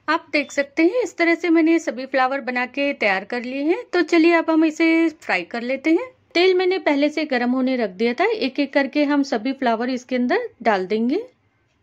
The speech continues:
एक बात याद रखें कि हमें नाश्ता डालते टाइम गैस का फ्लेम हाई होना चाहिए। तेल में हमें इस तरह से पलटते हुए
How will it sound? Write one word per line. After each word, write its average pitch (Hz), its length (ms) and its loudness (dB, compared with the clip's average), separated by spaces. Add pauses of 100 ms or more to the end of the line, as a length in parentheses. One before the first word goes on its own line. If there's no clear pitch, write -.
(260)
एक 339 220 -2
बात 339 200 0
याद 233 200 0
रखें 233 320 -2
कि 415 120 0
हमें 339 300 0
नाश्ता 302 400 0
डालते 277 340 0
टाइम 302 300 2
गैस 226 220 -2
का 277 180 -2
फ्लेम 285 420 0 (120)
हाई 214 260 0
होना 240 300 -2
चाहिए। 302 400 -4 (1200)
तेल 370 240 2
में 381 80 -2
हमें 359 280 0
इस 330 140 -8
तरह 311 160 2
से 320 220 -4
पलटते 202 460 -2
हुए 294 180 2